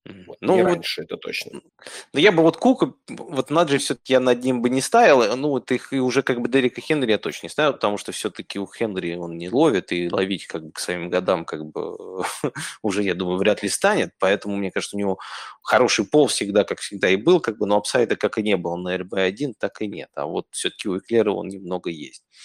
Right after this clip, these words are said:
Speaker 1: Ладно, с Эклером понятно, давай тогда поговорим немножко вот ещё про Айзея Спиллера. Нем-, он, э, хэнкаф, который сейчас уходит в десятом, одиннадцатом раунде. Причём, знаешь, самое интересное, что он Р Б тридцать восемь,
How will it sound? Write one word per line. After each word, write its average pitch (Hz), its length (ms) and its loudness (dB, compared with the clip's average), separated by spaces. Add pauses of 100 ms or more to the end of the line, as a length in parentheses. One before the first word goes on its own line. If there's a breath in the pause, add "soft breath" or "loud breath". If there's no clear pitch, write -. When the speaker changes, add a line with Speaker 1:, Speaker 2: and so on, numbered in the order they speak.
(340 loud breath)
Speaker 1:
Ладно, - 180 6
с - 120 -4
Эклером 156 320 4
понятно, 170 460 0
давай 113 160 6
тогда 135 180 2
поговорим 123 420 4
немножко 117 320 -2
вот 107 120 -8
ещё 113 220 0
про 98 720 2
Айзея 101 380 2
Спиллера. 92 480 -4
Нем-, 82 360 -12 (220)
он, 127 300 2
э, 104 160 2
хэнкаф, 123 500 0
который 107 240 2
сейчас - 220 -6
уходит 160 260 0
в 131 40 -16
десятом, 120 400 -2
одиннадцатом 107 480 -4
раунде. 73 320 -6
Причём, - 200 -12
знаешь, 175 160 0
самое 117 220 -4
интересное, 151 440 0
что - 180 -4
он 87 140 -4
Р 104 140 -2
Б 110 180 2
тридцать - 440 -6
восемь, 214 340 2